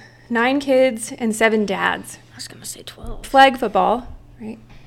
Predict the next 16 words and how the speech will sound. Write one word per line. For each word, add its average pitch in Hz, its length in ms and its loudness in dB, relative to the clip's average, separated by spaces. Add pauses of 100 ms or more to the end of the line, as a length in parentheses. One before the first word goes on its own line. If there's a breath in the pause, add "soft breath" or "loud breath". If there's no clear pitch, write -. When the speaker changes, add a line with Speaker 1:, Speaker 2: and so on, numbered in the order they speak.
Speaker 1:
And 214 380 0
what 220 140 2
are 226 60 -2
the 214 140 -4
ages? 202 420 -8 (200)
Not 214 120 2
of 214 100 -4
the 214 80 0
dads. 196 380 0 (120)
What 220 100 -2
are 214 60 0
the 208 80 -2
ages 220 280 0
of 214 120 -10
the - 100 -12
kids? - 480 -8